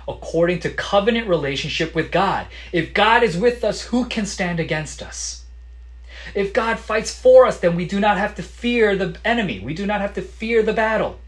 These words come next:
The battle is won. Suddenly, David, after many, many successful campaigns, maybe the prosperity is getting to him,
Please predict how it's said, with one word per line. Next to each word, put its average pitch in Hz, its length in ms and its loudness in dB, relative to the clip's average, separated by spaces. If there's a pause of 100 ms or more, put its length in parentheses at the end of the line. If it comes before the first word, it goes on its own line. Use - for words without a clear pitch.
(640)
The 165 80 -6
battle 220 460 2
is 196 140 2
won. 214 380 0 (2000)
Suddenly, 254 800 0 (300)
David, 214 480 0 (2000)
after 185 360 -4
many, 214 320 0
many 202 320 0
successful 190 840 -6
campaigns, 127 680 -10
maybe 147 360 -4
the 156 100 -2
prosperity 180 840 -2
is 101 120 -4
getting 107 300 -6
to 110 120 -10
him, 131 240 -6